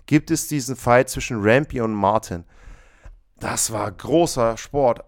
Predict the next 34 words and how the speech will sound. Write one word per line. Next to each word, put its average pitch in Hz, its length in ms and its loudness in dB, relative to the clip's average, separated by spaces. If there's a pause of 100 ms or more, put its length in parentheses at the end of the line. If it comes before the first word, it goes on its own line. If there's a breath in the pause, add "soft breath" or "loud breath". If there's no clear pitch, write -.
großes 120 520 2
Kino, 165 220 -2
großer 120 280 -2
Sport - 240 0
vielleicht 147 180 -4
nicht, 165 120 -4
es 104 120 -8
war 113 160 2
große 135 540 -2
Unterhaltung. 123 1000 -2 (320 soft breath)
So, 123 200 -4
und - 260 -8
das 151 220 2
muss 190 180 -4
man 160 80 -4
eben 139 240 -6
auch 127 240 -2
sagen. 104 400 -4 (720 soft breath)
Ja, 131 500 4 (480)
ich - 160 -8
mag 156 240 2
diese 127 180 -6
Fights 131 320 2
auch 120 200 2
nicht. 82 200 -10
Ich - 120 -14
muss 175 240 -2
nicht 170 320 -2 (1080 soft breath)
Stage-Fights 139 720 2
haben. 87 300 -2
Wenn 131 100 6
ich 139 120 0
dann 143 160 2
sehe, 165 340 4